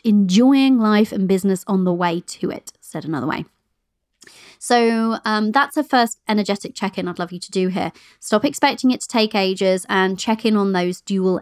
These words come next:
energies of manifestation there. Um,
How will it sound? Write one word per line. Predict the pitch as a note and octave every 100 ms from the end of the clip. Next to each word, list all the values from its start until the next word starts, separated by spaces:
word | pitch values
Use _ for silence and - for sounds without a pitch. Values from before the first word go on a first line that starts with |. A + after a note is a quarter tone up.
| -
energies | F3 F3 E3+ E3 E3+ -
of | F#3
manifestation | E3+ E3+ F3 - D#3 F3 - -
there. | - G3 G3 _ - - - - -
Um, | A3+ A3 A3 A3 A3 G#3+